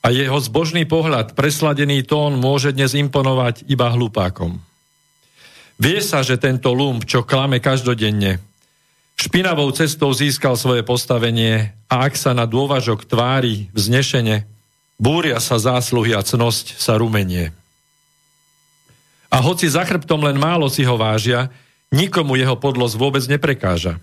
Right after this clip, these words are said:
Môžeš naň brízg-, brízgať, len čo príde do reči,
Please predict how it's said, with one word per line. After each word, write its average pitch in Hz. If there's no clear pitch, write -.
Môžeš 156
naň 156
brízg-, 147
brízgať, 135
len 147
čo 160
príde 139
do 135
reči, 127